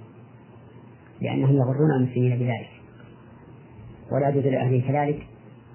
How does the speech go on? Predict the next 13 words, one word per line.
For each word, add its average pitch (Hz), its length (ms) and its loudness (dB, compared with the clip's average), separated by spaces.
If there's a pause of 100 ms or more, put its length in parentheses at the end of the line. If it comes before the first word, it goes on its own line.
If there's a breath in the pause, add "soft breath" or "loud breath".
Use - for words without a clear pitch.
(400)
أن 131 40 2
يدعوا 127 300 2
له 127 140 2
بالمغفرة 123 540 0
والرحمة، 120 380 -4 (1200)
وقد 117 200 -2
مات 123 220 2
على 117 180 -2
هذا. 117 360 -2 (1200)
فنسأل 139 260 -2
الله 123 300 0
تعالى 123 300 -2
لإخواننا 123 520 0